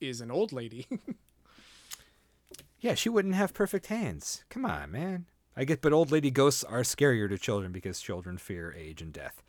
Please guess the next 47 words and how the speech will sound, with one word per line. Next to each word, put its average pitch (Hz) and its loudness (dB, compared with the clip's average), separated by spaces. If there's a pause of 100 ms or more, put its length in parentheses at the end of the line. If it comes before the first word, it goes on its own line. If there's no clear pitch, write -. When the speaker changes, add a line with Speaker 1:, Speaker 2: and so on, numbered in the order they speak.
(340)
Speaker 1:
They 131 -6
definitely 127 -6
fear 120 -8 (140)
being 123 -12
old. 120 -12 (200)
Speaker 2:
Yep. - -12
Speaker 1:
Being 170 2
a 147 -2
child 214 6
to 160 -4
be 160 0
like 165 0
a 170 -6
friend. 135 -4 (300)
Speaker 2:
Yeah. - -12 (180)
Speaker 1:
Um, 131 -2 (840)
Speaker 2:
Then 127 -4
you 110 -2
have 101 0
a - 0
Speaker 1:
Jerry's 165 4
Speaker 2:
ghost 185 2
you - 0
can 165 6
play 208 8
Speaker 1:
personality, 151 4
Speaker 2:
with. 143 -4 (960)
Speaker 1:
Jerry's 175 4
personality 170 2
is 127 -4
different. 175 -4
In 160 -6
the 143 -4
book, 185 -2
Jerry's 151 -2
a 156 -8
prankster. 202 -4
In 123 -14
the 147 0
episode, 156 -2
he 151 -4
has 139 -2
an 139 -8 (180)
overactive 170 0
personality 151 -2
and 131 -6
pretends 156 -4